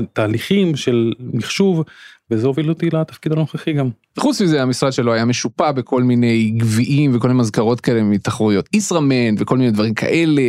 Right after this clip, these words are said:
Speaker 2: ואופניים, וריצה. בקיצור, האיש שאתה הכי פחות מדמיין שמנהל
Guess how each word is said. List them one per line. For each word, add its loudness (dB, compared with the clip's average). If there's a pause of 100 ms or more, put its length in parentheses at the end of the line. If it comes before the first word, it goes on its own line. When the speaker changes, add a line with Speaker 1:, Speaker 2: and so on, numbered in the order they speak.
Speaker 2:
ואופניים, 0
וריצה. -2 (280)
בקיצור, -2 (240)
האיש -2
שאתה -2
הכי -2
פחות 0
מדמיין 0
שמנהל 2